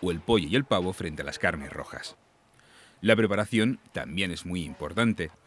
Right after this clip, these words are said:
El Grupo de Trabajo de Promoción y Educación en Hábitos Saludables del Consejo de Enfermería de la Comunitat Valenciana, cecova, recuerda que el horno conserva el valor nutricional de los alimentos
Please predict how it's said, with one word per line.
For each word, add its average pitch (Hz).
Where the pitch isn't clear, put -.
El 127
Grupo 175
de 127
Trabajo 104
de 80
Promoción 87
y 95
Educación 82
en 80
Hábitos 98
Saludables 87
del 73
Consejo 82
de 71
Enfermería 80
de 71
la 71
Comunitat 80
Valenciana, 98
cecova, 92
recuerda 107
que 71
el 82
horno 98
conserva 95
el 90
valor 87
nutricional 90
de 92
los 80
alimentos 87